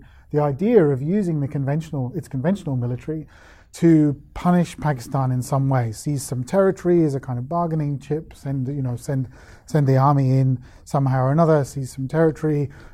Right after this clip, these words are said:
uh, and then try and come to some sort of arrangement post some sort of terrorist attack that could occur. But that's very difficult. It's potentially quite seriously escalatory. It could be misinterpreted by the Pakistanis and so on. So,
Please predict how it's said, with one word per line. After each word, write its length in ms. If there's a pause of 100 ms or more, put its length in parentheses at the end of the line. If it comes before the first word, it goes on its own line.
(100)
uh, 240
and 140
then 120
try 220
and 100
come 200
to 40
some 200
sort 160
of 80
arrangement 760
post 400
some 400
sort 300
of 160
terrorist 340
attack 280
that 120
could 200 (180)
occur. 520 (520)
But 160
that's 320 (340)
very 240
difficult. 720 (320)
It's 140
potentially 680
quite 340
seriously 580
escalatory. 680
It 80
could 120
be 100
misinterpreted 880
by 160
the 60
Pakistanis 640
and 100
so 140
on. 200
So, 280